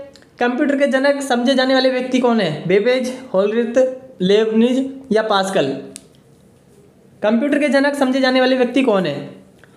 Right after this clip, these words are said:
तो जैसा आप सभी को पता है, कंप्यूटर के जनक चार्ल्स बेबेज को माना जाता है, तो ऑप्शन ए इसका करेक्ट आंसर हो जाएगा। अगले क्वेश्चन पे बात करें,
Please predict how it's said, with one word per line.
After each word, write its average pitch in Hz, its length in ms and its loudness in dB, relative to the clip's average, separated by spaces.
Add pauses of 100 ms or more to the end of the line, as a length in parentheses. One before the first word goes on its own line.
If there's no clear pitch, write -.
(260)
तो 175 60 2
जैसा 226 200 2
आप 254 140 -2
सभी 262 220 2
को 285 80 0
पता 277 240 2
है, 269 180 4
कंप्यूटर 262 360 2
के 269 80 0
जनक 262 480 -2 (220)
चार्ल्स 247 320 0
बेबेज 233 320 2
को 262 80 0
माना 240 240 0
जाता 240 200 2
है, 247 140 2
तो 254 100 0
ऑप्शन 208 400 0
ए 240 100 4
इसका 240 200 2
करेक्ट 233 300 0
आंसर 269 340 0 (580)
हो 180 80 2
जाएगा। 143 340 0 (1900)
अगले 240 200 0
क्वेश्चन 285 300 0
पे 285 60 4
बात 269 240 0
करें, 269 480 0